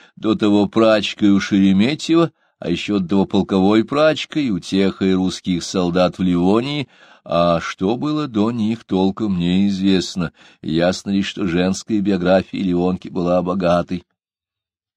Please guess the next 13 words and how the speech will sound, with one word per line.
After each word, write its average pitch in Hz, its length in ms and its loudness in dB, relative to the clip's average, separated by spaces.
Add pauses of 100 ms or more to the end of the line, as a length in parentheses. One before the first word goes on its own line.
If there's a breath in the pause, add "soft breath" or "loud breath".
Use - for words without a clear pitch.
(140)
Служанки 180 680 0
были 104 220 6
привычными 107 640 0
партнёршами 90 680 -2
государя. 92 580 -2 (380 soft breath)
Среди 135 400 -6
множества 139 480 -2
его 139 180 2
женщин, 117 560 0
пожалуй, 107 280 0
более 98 300 2
всего 98 260 -8
служанок. 87 680 -2